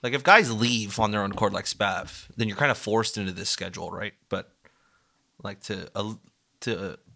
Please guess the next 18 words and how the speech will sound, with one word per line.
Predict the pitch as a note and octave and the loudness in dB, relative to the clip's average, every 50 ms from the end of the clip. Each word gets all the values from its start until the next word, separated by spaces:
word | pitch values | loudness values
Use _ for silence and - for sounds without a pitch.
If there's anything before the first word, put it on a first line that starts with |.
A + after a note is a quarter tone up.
| _ - - | _ -4 -2
alleviate | A2+ B2 D3 G#3 A3 G3 E3 C3+ A2+ - | 0 0 0 0 0 2 2 0 2 2
someone | - B2 A2+ A2+ G#2+ G#2 | 0 0 2 0 0 0
of | G2+ G2+ | -2 -2
their | G2+ G2+ | -4 -4
duties | F#2+ A2 A2 G#2 G2+ F#2+ G2 - - - - | -2 -2 -2 -2 -2 -4 -6 -6 -8 -8 -6
is, | A2 G#2+ - | -4 -2 0
like, | A2 G2+ - - | 0 -2 2 4
that's | C3 C#3 - - | 4 4 4 2
a | |
little | A2+ A2 G#2+ G#2 | -2 0 0 -2
bit | F#2 F#2 - | -2 -6 -8
harder. | - G#2 E2+ F2+ G2 F#2 - _ - - - - - - - _ - | -6 -6 -6 -6 -8 -12 -14 _ -20 -20 -20 -20 -20 -20 -20 _ 4
That | - F3 A3 | 4 4 6
doesn't | C4 C#4+ C#4+ D4+ B3+ F3+ | 6 2 2 2 2 4
mean | E3+ F3+ G3 G3+ G#3+ | 4 4 4 4 4
that | G3 D#3+ C3 | 2 2 2
you | C#3 C#3+ | -2 -6
can | - - D3+ C3 B2 - | -2 -2 -2 0 -2 -2